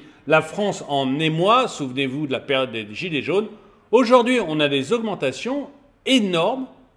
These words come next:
et tout le monde semble s'en foutre. En tout cas, bonjour et bienvenue dans cette nouvelle vidéo de D M E en direct. Comme toujours, si vous n'êtes pas abonné, bien, je vous suggère de le faire et de cliquer sur la cloche pour être prévenu lorsque je sors une nouvelle vidéo.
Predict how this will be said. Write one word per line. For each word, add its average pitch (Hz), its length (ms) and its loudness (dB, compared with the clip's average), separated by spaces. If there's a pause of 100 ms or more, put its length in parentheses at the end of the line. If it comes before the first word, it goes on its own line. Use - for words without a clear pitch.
(180)
et 123 160 -8 (200)
tout 294 140 2
le 254 60 0
monde 208 260 -6 (240)
semble 202 380 -10 (260)
s'en 107 200 -10
foutre. - 440 -18 (580)
En 170 100 2
tout 175 100 -6
cas, 190 260 8 (260)
bonjour 208 640 4
et 214 100 4
bienvenue 175 280 -2
dans 180 120 -4
cette 139 200 -8
nouvelle 151 260 0
vidéo 135 420 0
de 123 140 -6
D 98 320 0
M 127 200 4
E - 380 0
en 185 100 2
direct. 143 400 -2
Comme 120 140 -4
toujours, 156 320 -2 (240)
si - 240 2
vous 254 120 4
n'êtes 247 200 2
pas 226 80 8
abonné, 196 240 2
bien, 131 160 -2
je 104 60 -10
vous 107 100 -12
suggère 208 500 -2
de 135 80 -6
le 107 60 -12
faire 120 180 -6
et 123 60 -4
de 117 80 -8
cliquer 123 340 -6
sur 120 200 -6
la 110 80 -2
cloche 226 340 -4 (340)
pour 226 140 6
être 214 120 4
prévenu 175 300 2
lorsque 175 260 2
je 165 120 0
sors 220 320 4
une 170 100 -2
nouvelle 208 260 4
vidéo. 147 340 -4